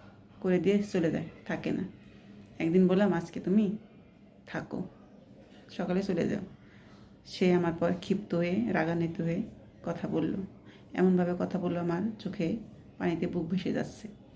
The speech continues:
কিছুই বলতে পারলাম না, চুপ করে ঠাই শুনলাম। সে বলে চলে গেল। আমার শাশুড়ি বলছে, "তুমি যদি না থাকতে পারো, তাহলে তোমার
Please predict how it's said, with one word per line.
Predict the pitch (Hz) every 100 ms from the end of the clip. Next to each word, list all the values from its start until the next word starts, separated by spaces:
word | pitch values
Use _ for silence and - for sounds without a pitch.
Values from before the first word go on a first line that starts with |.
| - - - -
কিছুই | 202 180
বলতে | 170 170 170
পারলাম | 165 160 - -
না, | 190 - - - - - - -
চুপ | 208 202 - - -
করে | 180 185 240 - - - - -
ঠাই | - 170 214
শুনলাম। | 220 165 151 - - - - - - - - - - - - - - - - - - - - - -
সে | -
বলে | 165 180 208
চলে | 208 180 -
গেল। | - 185 - - - - - -
আমার | 190 185
শাশুড়ি | 185 185 190 180
বলছে, | 180 180 - 175 226 - - -
"তুমি | - 185
যদি | 175 180
না | 180
থাকতে | 180 185 - 196
পারো, | 190 185
তাহলে | 180 175 175 175 175 185 - - - - - - - - -
তোমার | 180 175